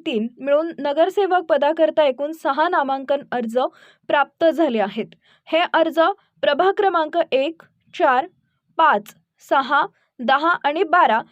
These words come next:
या प्रभागांसाठी दाखल झाले आहेत. आज नामांकन अर्ज दाखल करण्याचा पाचवा दिवस असून चौथा दिवस निरंक ठरला होता.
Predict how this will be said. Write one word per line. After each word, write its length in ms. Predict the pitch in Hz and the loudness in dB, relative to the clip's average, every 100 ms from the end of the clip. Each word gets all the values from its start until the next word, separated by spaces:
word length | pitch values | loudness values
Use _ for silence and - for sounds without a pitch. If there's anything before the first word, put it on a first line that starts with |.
| _ 311 | _ 0
या 140 | 311 | 0
प्रभागांसाठी 840 | 403 392 349 359 330 330 330 320 | 2 2 2 2 0 2 0 0
दाखल 420 | 330 269 247 277 269 | 0 -2 -2 -6 -4
झाले 280 | 285 254 | -2 -2
आहेत. 240 | 202 214 202 _ _ _ _ - | -4 -6 -10 _ _ _ _ -2
आज 300 | 269 285 285 269 | 2 0 -2 -2
नामांकन 540 | 294 285 320 359 392 - | 0 2 0 0 -2 2
अर्ज 220 | 294 302 | 0 2
दाखल 440 | 392 339 320 330 320 | 2 2 2 0 2
करण्याचा 540 | 302 277 285 294 339 | 0 0 -2 -2 0
पाचवा 440 | 359 269 254 285 277 | 2 0 0 -2 -2
दिवस 360 | 262 247 247 | -2 -4 -4
असून 340 | 269 269 247 226 - _ _ | -4 -4 -4 -6 -14 _ _
चौथा 380 | 311 311 320 403 | 0 2 4 2
दिवस 380 | 311 285 269 320 | 2 0 -2 -2
निरंक 440 | 285 277 302 339 370 | -2 0 0 0 -2
ठरला 360 | 339 277 233 | -2 -2 -2
होता. 260 | 226 - | -4 -8